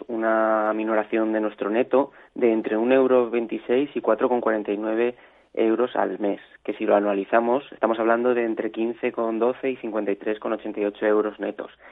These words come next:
Esto supone que, por lo tanto, nuestro bolsillo dejamos de percibir este, mm, este neto con respecto al año anterior.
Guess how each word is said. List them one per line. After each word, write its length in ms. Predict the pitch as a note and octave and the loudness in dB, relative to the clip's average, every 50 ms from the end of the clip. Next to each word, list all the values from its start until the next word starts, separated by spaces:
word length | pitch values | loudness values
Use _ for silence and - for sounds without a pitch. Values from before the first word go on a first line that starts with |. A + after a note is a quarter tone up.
| - - - - _ _ _ _ _ _ | -20 -20 -20 -20 _ _ _ _ _ _
Esto 560 | - A#2+ A#2+ - - C3 B2+ B2+ B2+ B2 B2 | -2 -2 -2 0 2 4 6 6 6 6 4
supone 540 | A#2+ - B2 - A#2+ B2 B2+ C#3 D3 C#3+ - _ - | 2 0 2 4 4 4 4 4 0 -2 -4 _ -10
que, 80 | - G#2+ | -8 -4
por 120 | - G#2+ | 0 2
lo 100 | G#2+ G#2+ | 2 2
tanto, 280 | A2+ A2 A2 G#2 - A#2+ | 2 0 -2 0 -2 -2
nuestro 260 | A#2 A2 - - G#2+ | -2 -4 -4 -4 -2
bolsillo 580 | G2+ G2+ F#2+ - - A#2 G#2+ A2 B2 C3 B2+ - _ _ _ _ _ _ _ _ _ _ _ _ _ _ _ | -2 -2 -2 -4 -6 -6 -2 0 -2 -2 -2 -6 _ _ _ _ _ _ _ _ _ _ _ _ _ _ _
dejamos 380 | - - A2 - G#2 G#2 A2 G#2 | -10 -10 -2 0 0 0 0 -2
de 80 | A2 | -2
percibir 400 | - A2+ G#2+ - A#2 G#2+ A2+ A2 | -2 -2 -4 -2 -2 -2 -2 -2
este, 400 | A2 A2 - - A2+ A2 G#2+ - - _ _ _ | -2 -4 -4 -2 -2 0 -2 -2 -8 _ _ _
mm, 460 | A2+ G#2+ G#2+ G#2+ G#2+ G#2+ G#2 G#2 - | -10 -8 -6 -6 -4 -6 -6 -6 -6
este 340 | - G#2 - - A2+ A2 G#2+ | -8 -10 -8 -4 -4 -2 -2
neto 360 | G#2+ A2 A2+ A2 - A#2 A#2 | -2 -2 -4 -4 -4 -4 -4
con 120 | - A#2+ A2 | -2 -4 -4
respecto 380 | A2+ - - G#2 G2+ - - | -4 -4 -6 -8 -4 -2 -2
al 60 | F#2+ | 0
año 180 | G2 G2+ G#2 G2+ | 0 0 -2 -4
anterior. 520 | - G#2 G2+ G2+ G2 G2+ G2+ G#2 - - | -6 -8 -8 -6 -6 -4 -4 -4 -6 -8